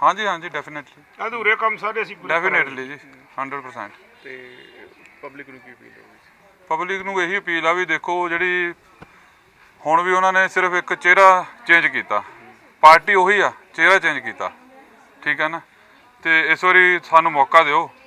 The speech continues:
Speaker 1: ਤੇ ਜੋ ਵੀ ਕੰਮ ਆ ਪਹਿਲ ਦੇ ਆਧਾਰ ਤੇ ਹੋਣਗੇ। ਨਾ ਹੀ ਅਸੀਂ ਕਿਸੇ ਤੋਂ ਪੈਸਾ ਲੈਣਾ, ਇਹਨਾਂ ਨੇ ਗਲੀਆਂ ਬਣਾਉਣ ਲਈ ਲਿੱਤਾ, ਅਸੀਂ ਕਿਸੇ ਤੋਂ ਵੀ ਇੱਕ ਰੁਪਈਆ ਨਹੀਂ ਲੈਣਾ ਜੀ।
Speaker 3: ਹੂੰ।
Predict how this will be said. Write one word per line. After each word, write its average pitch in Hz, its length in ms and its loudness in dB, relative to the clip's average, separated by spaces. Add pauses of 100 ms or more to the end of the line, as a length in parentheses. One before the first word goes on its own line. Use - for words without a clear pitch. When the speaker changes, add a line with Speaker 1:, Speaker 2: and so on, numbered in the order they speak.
(680)
Speaker 1:
ਤੇ 156 240 0
ਜੋ 165 180 0
ਵੀ 190 120 0
ਕੰਮ 170 280 6
ਆ 165 180 6 (400)
ਪਹਿਲ 165 220 6
ਦੇ 180 60 0
ਆਧਾਰ 175 260 4
ਤੇ 147 140 -6
ਹੋਣਗੇ। 143 380 -2 (360)
ਨਾ 147 220 6
ਹੀ 175 120 0
ਅਸੀਂ 175 160 -4
ਕਿਸੇ 170 200 0
ਤੋਂ 160 100 -4
ਪੈਸਾ 151 240 4
ਲੈਣਾ, 139 380 2
ਇਹਨਾਂ 165 160 -2
ਨੇ 165 80 -4
ਗਲੀਆਂ 160 260 -2
ਬਣਾਉਣ 165 220 2
ਲਈ 151 80 -6
ਲਿੱਤਾ, 147 260 -2
ਅਸੀਂ 151 140 -8
ਕਿਸੇ 170 180 -4
ਤੋਂ 175 120 -6
ਵੀ 170 80 -4
ਇੱਕ 160 120 -4
ਰੁਪਈਆ 143 300 -4
ਨਹੀਂ 107 120 -6
ਲੈਣਾ 90 200 -12
ਜੀ। 101 60 -20 (200)
Speaker 3:
ਹੂੰ। 127 80 -20